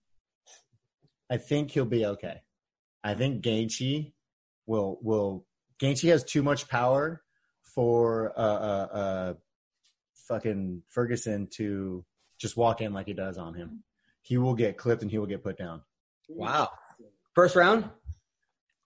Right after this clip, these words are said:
Speaker 1: Uh, more, more than likely, yes.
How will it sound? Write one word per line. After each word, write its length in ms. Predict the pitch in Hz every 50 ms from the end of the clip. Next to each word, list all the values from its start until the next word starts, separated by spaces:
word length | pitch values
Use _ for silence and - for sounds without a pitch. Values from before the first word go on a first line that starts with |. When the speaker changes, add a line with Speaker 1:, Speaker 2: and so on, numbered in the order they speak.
| _ _ -
Speaker 1:
Uh, 460 | 107 98 101 104 101 98 98 98 98 95 - _ _ - -
more, 240 | 104 104 110 117 123
more 220 | 120 110 110 120 117
than 100 | 110 107
likely, 320 | 104 101 101 - 101 95
yes. 380 | 92 85 78 - - - -